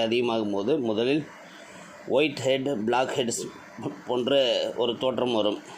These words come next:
கிளிசரின் சோப் கொண்டு முகத்தை சுத்தம் செய்யும் போது மூக்கையும் நன்கு சுத்தம்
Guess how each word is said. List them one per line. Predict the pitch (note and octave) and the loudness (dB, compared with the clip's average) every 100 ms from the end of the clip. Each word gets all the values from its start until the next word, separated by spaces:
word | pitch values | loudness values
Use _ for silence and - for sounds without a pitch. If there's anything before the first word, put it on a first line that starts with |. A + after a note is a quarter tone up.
| - - | -18 -8
கிளிசரின் | B2 C#3 D#3+ D3+ C#3+ - | -2 0 2 2 2 0
சோப் | C3 B2+ | -2 0
கொண்டு | A#2+ A#2+ B2+ | 0 0 2
முகத்தை | A#2 B2 C3 A#2+ | 0 0 0 -2
சுத்தம் | G#2+ - B2 A#2 | -4 -6 -4 0
செய்யும் | G#2+ G2+ G2 | 2 2 0
போது | A2+ C#3 | 0 2
மூக்கையும் | A#2+ B2 C3+ C3+ A#2+ | 0 0 0 0 2
நன்கு | A2 A#2+ D#3+ - - - - - - | 0 0 -2 -6 -18 -18 -18 -12 -8
சுத்தம் | D3 D#3 | -2 0